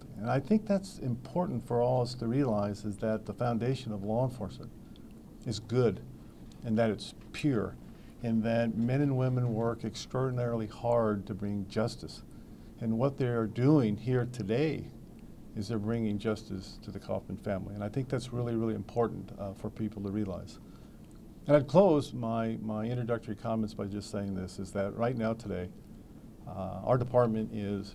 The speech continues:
is wounded from this, from the, from the viewpoint that this is damaging to, to everybody. But I wanted to tell you that there are eleven thousand men and women out there.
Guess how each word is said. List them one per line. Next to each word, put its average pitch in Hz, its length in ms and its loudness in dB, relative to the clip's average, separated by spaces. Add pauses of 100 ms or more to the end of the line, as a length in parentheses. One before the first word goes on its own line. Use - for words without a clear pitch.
(120)
is 98 380 -8 (1500)
wounded 170 420 10
from 123 140 0
this, 110 300 -2
from 117 200 0
the, 107 320 0
from 110 260 -2
the 104 280 0 (1900)
viewpoint 127 520 4
that 101 240 0 (340)
this 110 180 -4
is 104 140 -4
damaging 113 560 2
to, 107 460 0
to - 160 -4
everybody. 92 480 -4
But 107 160 0
I - 20 6
wanted 185 240 8
to 156 80 2
tell 131 220 4
you 113 140 2
that 101 220 2 (800)
there 139 280 4
are 113 160 4 (100)
eleven 131 400 6
thousand 107 800 2
men 113 160 2
and 110 120 2
women 107 240 2
out 95 180 -2
there. 95 280 -2